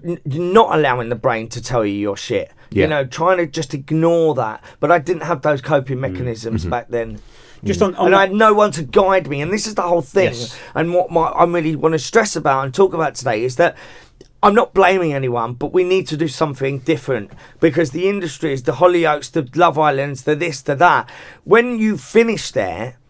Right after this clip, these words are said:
Speaker 1: they need to still make sure you're okay.
Speaker 2: Yeah.
Speaker 1: That's the vital time to make sure that you've got some direction and guidance and help and, and health and well-being,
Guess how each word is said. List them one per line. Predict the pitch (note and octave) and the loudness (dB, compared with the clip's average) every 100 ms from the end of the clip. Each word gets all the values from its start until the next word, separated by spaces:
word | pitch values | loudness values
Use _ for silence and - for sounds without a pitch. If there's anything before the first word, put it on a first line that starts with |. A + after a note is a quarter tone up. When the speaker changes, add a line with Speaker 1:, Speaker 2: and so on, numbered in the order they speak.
| _ | _
Speaker 1:
they | - A#3 | 4 4
need | B3+ B3 A3+ - | 4 -2 -2 -4
to | F#3 | -6
still | - G#3 | 2 2
make | F#3 F3+ C#3 | 4 0 0
sure | - F3 | 2 4
you're | D3+ C#3 | 4 2
okay. | C#3+ C3+ D3+ D#3 A2 | 0 0 2 2 2
Speaker 2:
Yeah. | G#2+ F2 - | -2 -4 2
Speaker 1:
That's | - A3+ - | 4 4 0
the | G3+ | -8
vital | C3+ C3+ F3+ G3 E3 D#3 | 0 4 4 2 -2 -6
time | - D3+ C3 | -4 -4 -4
to | B2+ | -4
make | C#3 C#3 | -6 -6
sure | - E3 C#3 | -4 -2 -2
that | A#2 | -4
you've | F3 F3 B2+ - | -4 -4 -4 2
got | E3+ A#2+ - - - - - | 2 2 -6 -16 -16 -18 -6
some | - E3 | -2 0
direction | F3 E3+ E3 D#3+ - - C#3+ | 4 4 4 0 -4 -6 -4
and | C#3 | -2
guidance | D#3+ D3+ C#3+ C#3 B2+ C3 | 0 0 -2 -6 -8 -8
and | |
help | B2+ C#3 D3 C3 - | -4 0 2 2 -2
and, | B2+ C3 B2+ - - | -4 -4 -10 -16 -8
and | A2+ | -6
health | A#2+ E3 D#3+ C#3+ | 0 2 2 0
and | C#3+ | -2
well-being, | D3 D3 C3+ C3 A#2+ A#2 | 2 2 0 0 -2 -6